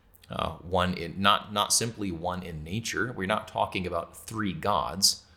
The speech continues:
but one in being. There is only one God. Uh, there is only one what God is. But there are three answers to the question, who? So when I say,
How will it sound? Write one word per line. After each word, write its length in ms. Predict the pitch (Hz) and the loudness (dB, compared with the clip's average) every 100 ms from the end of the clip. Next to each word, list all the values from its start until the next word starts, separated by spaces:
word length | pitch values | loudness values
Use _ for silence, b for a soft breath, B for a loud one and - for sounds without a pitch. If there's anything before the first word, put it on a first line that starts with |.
| b | b
but 280 | - 113 - | 4 4 2
one 420 | 107 113 131 135 | -4 2 2 2
in 360 | 131 113 107 92 | -2 -2 2 2
being. 640 | 92 131 87 64 52 50 - b b - | 2 0 0 0 -4 -12 -18 b b -8
There 260 | - 95 95 | 2 4 6
is 240 | 107 107 | 6 4
only 420 | - 98 110 107 98 | 0 0 0 0 2
one 300 | 90 87 87 | 0 0 2
God. 400 | 104 80 65 - - - B B B - | 2 2 -2 -8 -16 -20 B B B -14
Uh, 280 | - - - | -6 -4 0
there 180 | 85 95 | 4 4
is 140 | 98 | 4
only 280 | 101 110 104 | 0 0 0
one 480 | 90 95 104 90 90 - - - - | 0 2 2 0 -4 -12 -20 -20 2
what 380 | 110 110 - - - 90 | 8 8 8 2 -2 -6
God 320 | 92 95 90 | -2 2 2
is. 540 | 98 92 71 76 - b b b b _ _ | 0 -2 2 2 2 b b b b _ _
But 440 | - - - 120 131 | -8 -2 2 2 2
there 160 | 123 | 0
are 200 | 107 113 | 2 0
three 680 | 110 - - 120 139 147 147 | -2 -8 -6 -2 2 2 0
answers 500 | 101 107 104 107 101 - | -2 0 2 2 0 -2
to 120 | 104 | 0
the 140 | 90 | 0
question, 720 | 90 - 95 - - 104 80 80 - _ | 0 0 -2 -2 -6 -6 -6 -10 -20 _
who? 600 | - - 101 82 67 50 - - - b b b b b _ _ - | -16 -2 2 2 0 -8 -18 -20 -20 b b b b b _ _ 2
So 320 | - 104 98 | 8 10 10
when 200 | 101 98 | 8 2
I 140 | 92 | 2
say, 480 | 92 95 92 87 80 | 2 2 2 2 -2